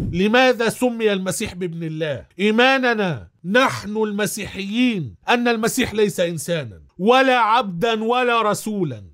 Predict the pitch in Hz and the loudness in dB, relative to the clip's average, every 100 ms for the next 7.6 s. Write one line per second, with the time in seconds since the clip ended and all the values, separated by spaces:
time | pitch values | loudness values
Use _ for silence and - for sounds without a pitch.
0 | - 160 180 202 196 247 254 247 220 - | -2 2 2 2 0 0 0 0 0 -2
1 | 233 226 160 247 262 220 202 185 208 208 | -4 -4 -2 0 0 0 -2 -2 -2 -4
2 | 180 165 143 190 160 151 160 247 233 202 | -4 -6 -2 -2 -4 -4 0 2 2 -2
3 | 180 175 196 202 170 165 151 - 147 110 | -4 -4 -4 -4 -6 -10 -12 -12 -12 -14
4 | - - 190 196 196 170 196 - 240 247 | -16 -2 0 0 -2 -2 -8 -4 0 0
5 | - 240 226 _ - 190 196 175 185 208 | 0 -2 -2 _ 0 2 4 2 0 0
6 | 196 165 180 170 156 220 165 165 - 196 | 0 -2 -4 0 2 2 0 -6 -2 0
7 | 180 165 196 185 170 160 | 0 -2 -2 -2 -4 -6